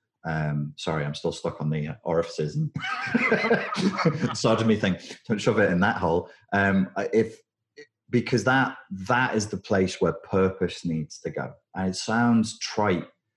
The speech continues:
and it's not bon ton to quote Nietzsche, but that's what he was always saying: is,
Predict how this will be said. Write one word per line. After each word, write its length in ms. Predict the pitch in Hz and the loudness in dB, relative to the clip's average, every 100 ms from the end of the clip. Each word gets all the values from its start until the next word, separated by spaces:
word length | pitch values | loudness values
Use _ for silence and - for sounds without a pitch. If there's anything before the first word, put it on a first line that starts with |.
| _ _ _ 87 | _ _ _ -8
and 340 | 85 80 78 | -4 -4 -4
it's 220 | 92 - 98 | -8 -6 0
not 320 | 101 - - | 2 0 0
bon 300 | 95 90 85 | 2 0 -2
ton 320 | - 110 87 - | -2 0 0 -4
to 100 | 95 | -8
quote 360 | - 98 87 - | -2 0 2 2
Nietzsche, 400 | 110 113 - 82 | 2 2 -2 -2
but 220 | 90 - - | 0 -4 -4
that's 340 | 101 101 - - | -10 -10 -12 -8
what 340 | 95 98 90 - - _ _ | 0 2 2 -2 -14 _ _
he 180 | 90 101 | -6 -2
was 220 | 95 92 | -2 -2
always 640 | - 101 92 85 78 - - | 0 4 4 2 -2 -8 -14
saying: 600 | - 92 117 262 87 80 | -10 -2 2 2 2 0
is, 240 | 80 78 | -4 -6